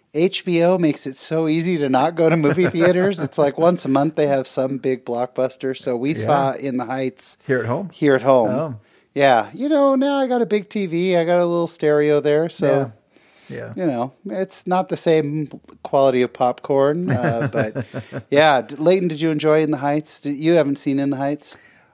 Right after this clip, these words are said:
Speaker 2: No, I haven't seen the movie. We saw the play. Um,
Speaker 1: Yeah.
Speaker 2: it was at the Hale, and, um,
Speaker 1: Yeah, I
Speaker 2: and No
Speaker 1: enjoyed that.
Speaker 2: Music. Yeah, I think that would be.
Speaker 1: And did you see Black Widow?
Speaker 2: No, I haven't seen Black Widow yet
Speaker 1: I did
Speaker 2: either.
Speaker 1: not.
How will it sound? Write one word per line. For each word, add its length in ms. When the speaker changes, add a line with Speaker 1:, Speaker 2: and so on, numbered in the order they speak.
Speaker 2:
No, 260
I 80
haven't 140
seen 140
the 60
movie. 340
We 120
saw 440
the 160
play. 600
Um, 200
Speaker 1:
Yeah. 160
Speaker 2:
it 40
was 80
at 120
the 80
Hale, 380
and, 360
um, 500
Speaker 1:
Yeah, 280
I 80
Speaker 2:
and 120
No 60
Speaker 1:
enjoyed 240
that. 180
Speaker 2:
Music. 80
Yeah, 220
I 60
think 200
that 140
would 100
be. 160
Speaker 1:
And 240
did 140
you 80
see 180
Black 300
Widow? 300
Speaker 2:
No, 240
I 40
haven't 160
seen 120
Black 240
Widow 160
yet 160
Speaker 1:
I 80
did 100
Speaker 2:
either. 80
Speaker 1:
not. 340